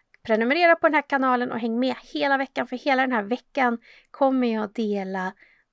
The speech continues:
tips på hur du kan skapa dina egna digitala eller fysiska julkort,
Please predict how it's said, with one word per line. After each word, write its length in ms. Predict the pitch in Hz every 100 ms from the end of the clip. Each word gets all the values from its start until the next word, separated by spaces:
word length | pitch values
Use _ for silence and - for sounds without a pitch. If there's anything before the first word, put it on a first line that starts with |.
| -
tips 560 | - 277 - - - - _ _ _
på 380 | 254 214 208 -
hur 280 | - 247 233
du 160 | 214
kan 200 | 208 214
skapa 420 | - 190 185 -
dina 300 | 190 214 208 -
egna 520 | 254 226 208 202 202 202 _ _ _ _
digitala 760 | - 208 202 - 247 233 226 233
eller 100 | 220
fysiska 560 | - 208 220 - -
julkort, 800 | 190 226 247 220 - 285 - -